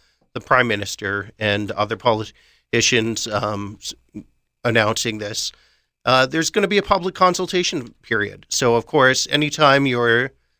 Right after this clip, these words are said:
a major developer coming into a big city and, uh, changing the landscape, you want to make sure that, uh, people are happy with it and that you involve the community. And Google is doing that, or Sidewalk Labs is doing that.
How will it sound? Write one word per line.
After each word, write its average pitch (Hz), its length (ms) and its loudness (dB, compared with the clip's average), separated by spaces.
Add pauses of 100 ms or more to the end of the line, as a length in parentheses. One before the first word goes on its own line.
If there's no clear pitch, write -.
(220)
a 123 60 -2
major 139 320 2
developer 120 500 0
coming 117 300 -2
into 113 560 -2
a 101 80 -8
big 104 180 -2
city 113 420 2
and, 113 240 -6 (540)
uh, 107 380 0 (120)
changing 123 520 -2
the 113 200 -2
landscape, 110 680 -4
you 139 100 -8
want 156 280 2
to 127 400 -4
make 120 260 -2
sure 120 260 2
that, 113 300 -2
uh, 110 240 2 (320)
people 185 240 -4
are 143 100 2
happy 123 320 -2
with 127 180 -4
it 139 200 -2
and 113 180 -4
that 117 120 -4
you 117 300 -8 (120)
involve 113 460 2
the - 60 -20
community. 135 640 0 (120)
And 123 260 2
Google 180 280 2
is 147 100 0
doing 127 240 4
that, 147 240 -2
or 117 260 -20
Sidewalk 107 540 0
Labs 110 280 0
is 110 120 -8
doing 110 240 -4
that. 131 240 2